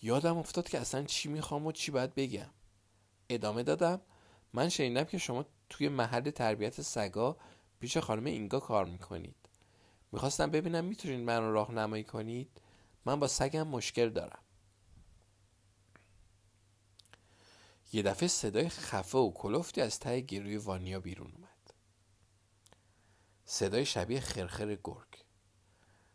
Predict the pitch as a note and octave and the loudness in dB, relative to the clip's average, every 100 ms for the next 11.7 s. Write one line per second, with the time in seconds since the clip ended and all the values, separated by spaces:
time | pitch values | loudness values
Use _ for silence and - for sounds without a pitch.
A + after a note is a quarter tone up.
0 | _ - - B2 A#2 F#2+ F#2 F2+ G#2+ A#2 | _ -6 2 4 4 0 -2 -2 -4 -6
1 | B2+ B2 C3 - A#2 G#2 A#2 G2+ - F#2+ | -6 -6 -6 -6 -2 -2 -2 -4 -2 -4
2 | F#2 A2 A2 F#2+ G#2 G2 F2 - - - | -4 -6 -4 -6 -8 -10 -12 -14 -16 -20
3 | _ - _ _ _ _ _ _ _ _ | _ -20 _ _ _ _ _ _ _ _
4 | _ _ _ _ _ _ _ _ _ _ | _ _ _ _ _ _ _ _ _ _
5 | _ _ - - D3+ G#3+ - - _ _ | _ _ 2 6 6 6 -2 -10 _ _
6 | - B2+ A2 B2 C#3+ G2+ F#2 - C#3 - | -16 -10 0 4 4 2 0 -2 -2 -2
7 | F#2 G2 B2 - A#2 - - G#2+ F2 - | -4 -2 0 0 0 -4 -6 -4 -4 -6
8 | D#2 C3 - C3 - - _ _ _ _ | -12 -12 -14 -16 -20 -20 _ _ _ _
9 | _ _ _ _ _ _ _ _ _ A2 | _ _ _ _ _ _ _ _ _ -2
10 | G2+ A2 C#3 E3 E3 F#3 - - _ - | 2 2 4 4 4 0 -6 -20 _ -8
11 | - - C#3 E3 D#3+ E3 | -2 0 2 2 2 2